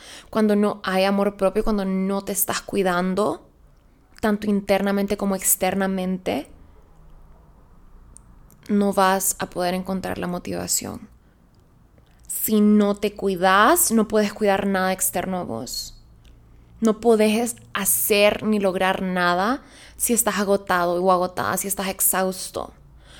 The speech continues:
Cuando nos cuidamos, vamos a tener más energía para hacer las cosas, para lograr las cosas. ¿Y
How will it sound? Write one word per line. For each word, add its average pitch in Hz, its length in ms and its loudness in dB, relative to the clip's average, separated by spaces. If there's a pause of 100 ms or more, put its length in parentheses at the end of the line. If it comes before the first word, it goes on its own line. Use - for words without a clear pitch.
(260)
Cuando 214 240 4
nos 208 160 2
cuidamos, 202 520 2
vamos 208 280 2
a 208 40 -4
tener 202 340 -2
más 196 340 0
energía 190 680 -2
para 165 180 -6
hacer - 340 -2
las - 180 -8
cosas, - 380 -6
para - 180 -6
lograr 180 440 0
las - 160 -10
cosas. - 760 -8 (580)
¿Y - 180 -6